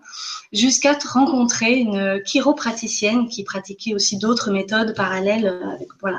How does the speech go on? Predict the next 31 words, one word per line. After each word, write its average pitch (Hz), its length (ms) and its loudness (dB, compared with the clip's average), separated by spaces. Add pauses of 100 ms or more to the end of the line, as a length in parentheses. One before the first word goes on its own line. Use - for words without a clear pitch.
(120)
elle 185 80 -4
a - 600 -4
ajouté 214 360 2
plein 247 260 6
de, 196 380 2
plein 233 200 2
de 214 100 4
compétences 233 540 0
à 214 60 -2
son 196 260 0
arc 247 360 0 (300)
autour 214 240 2
de 240 60 6
la 226 80 4
chiropraxie, 208 840 0 (840)
et 240 80 4
qui 233 140 2
m'a 226 160 4
fait 285 240 4
la 208 160 4
suggestion 233 580 2
salvatrice 247 840 2 (360)
de 220 100 4
supprimer 254 560 4
complètement 262 680 2
les 240 120 2
produits 233 360 0
laitiers 220 320 -2
dans 220 100 -2
mon 202 140 0
alimentation, 220 840 2